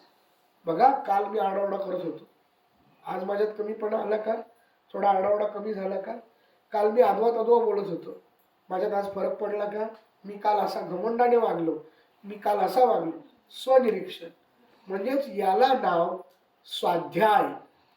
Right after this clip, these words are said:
गुरूंच्या तत्वाने जगण्याचा प्रयत्न करत असताना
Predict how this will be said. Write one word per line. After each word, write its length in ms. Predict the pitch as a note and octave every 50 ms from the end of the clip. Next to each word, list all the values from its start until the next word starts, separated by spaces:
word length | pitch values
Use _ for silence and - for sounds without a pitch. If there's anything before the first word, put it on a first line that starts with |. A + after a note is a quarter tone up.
| _ _ _ _ _ _ _ _ _ _ _ F3+ F#3+ - - - _ _ _ - F3
गुरूंच्या 540 | G3 A#3 B3+ D4+ E4+ D#4+ D4+ - E4 E4
तत्वाने 960 | D#4+ D#4+ - C4+ B3+ - B3+ A#3+ A3+ G#3+ - - F#3+ G#3 A#3 B3+ C4+ - - - - - - - -
जगण्याचा 640 | F3 G#3 F#3+ - B3+ B3 C4 C4+ B3+ C4 C#4 C4+ C4
प्रयत्न 460 | B3+ B3+ A#3+ B3+ C#4+ D#4 D4 D#4 D4
करत 240 | C#4+ C#4+ B3+ B3 A#3
असताना 800 | A3+ F#3 - - - F#3 E3+ E3+ E3+ F3+ G3+ A#3+ C4 C4+ - -